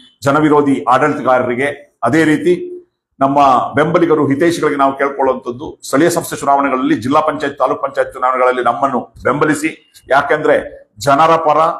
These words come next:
ಜನವಿರೋಧಿ ನೀತಿಗಳ ವಿರುದ್ಧ ಹೋರಾಡುವ, ಸತ್ಯವನ್ನ ಹೇಳುವ, ಯಾವುದೇ ಧೈರ್ಯದಿಂದ ಕೋಮುವಾದಿಗಳ ವಿರುದ್ಧ ಮಾತನಾಡುವ, ಫ್ಯಾಸಿಸ್ಟ್ ಶಕ್ತಿಗಳ ವಿರುದ್ಧ ಮಾತನಾಡುವ ಒಂದು ಏಕೈಕ ಪಕ್ಷ ಇದ್ರೆ, ಯಾವುದೇ ರಾಜಿ ಇಲ್ಲದ, ಯಾವುದೇ ಕಾಂಪ್ರಮೈಸ್ ಆಗದ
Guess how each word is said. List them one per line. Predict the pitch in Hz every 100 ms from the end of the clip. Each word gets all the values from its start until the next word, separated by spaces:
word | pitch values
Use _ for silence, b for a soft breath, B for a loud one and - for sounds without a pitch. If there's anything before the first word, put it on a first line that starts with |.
| - _ _ -
ಜನವಿರೋಧಿ | 135 160 165 165 160
ನೀತಿಗಳ | 156 156 156 147
ವಿರುದ್ಧ | 147 143
ಹೋರಾಡುವ, | 139 123 151 160 156 156 160 - - _ _ _
ಸತ್ಯವನ್ನ | - 135 135 175 165 165
ಹೇಳುವ, | 156 156 151 151 - - - _ _ -
ಯಾವುದೇ | 117 135 160 160
ಧೈರ್ಯದಿಂದ | 113 156 175 175 160 156
ಕೋಮುವಾದಿಗಳ | 156 - 165 165 160 156 160 156
ವಿರುದ್ಧ | 143 147 151
ಮಾತನಾಡುವ, | 143 - - 143 156 151 147 147
ಫ್ಯಾಸಿಸ್ಟ್ | 131 147 151 170
ಶಕ್ತಿಗಳ | 160 - 156
ವಿರುದ್ಧ | 151 147 143
ಮಾತನಾಡುವ | 123 135 151 147 139 156 - - _ _ _ _ -
ಒಂದು | 143 147
ಏಕೈಕ | 147 170 196 185
ಪಕ್ಷ | 170 147 - 123 -
ಇದ್ರೆ, | 139 139 135 - - -
ಯಾವುದೇ | 135 151 156 156 123 - 117
ರಾಜಿ | 143 165 165
ಇಲ್ಲದ, | 160 156 151 160 - - _ 120
ಯಾವುದೇ | 135 156
ಕಾಂಪ್ರಮೈಸ್ | - 139 151 170 165 156 131
ಆಗದ | 143 143